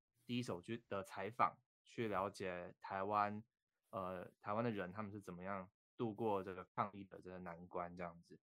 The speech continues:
那整理的部分呢，就是透过把我们记录的这些内容经过一些处理之后呢，用不同方式呈现，包含，呃，文章，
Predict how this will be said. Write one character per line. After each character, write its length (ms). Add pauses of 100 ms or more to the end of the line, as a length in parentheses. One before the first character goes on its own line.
(440)
那 320
整 260
理 100
的 80
部 220
分 220
呢， 180
就 100
是 120
透 340
过 600 (200)
把 220
我 60
们 340 (140)
记 160
录 100
的 100
这 60
些 80
内 240
容 340
经 200
过 120
一 80
些 160
处 260
理 120
之 140
后 300
呢， 200 (920)
用 340 (200)
不 60
同 160
方 200
式 80
呈 200
现， 240
包 200
含， 240 (440)
呃， 120
文 280
章， 340